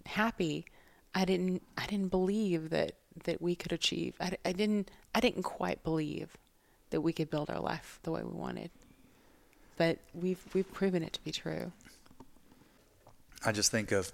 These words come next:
Speaker 2: <clears throat> how I do everything is different. And sometimes, uh, I feel like I'm doing it wrong, you know, like,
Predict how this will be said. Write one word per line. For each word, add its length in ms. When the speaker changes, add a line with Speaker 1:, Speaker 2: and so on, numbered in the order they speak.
Speaker 2:
<clears throat> 40
how 140
I 80
do 160
everything 520
is 140
different. 340
And 140
sometimes, 720
uh, 380
I 120
feel 220
like 140
I'm 120
doing 220
it 80
wrong, 260
you 120
know, 260
like, 160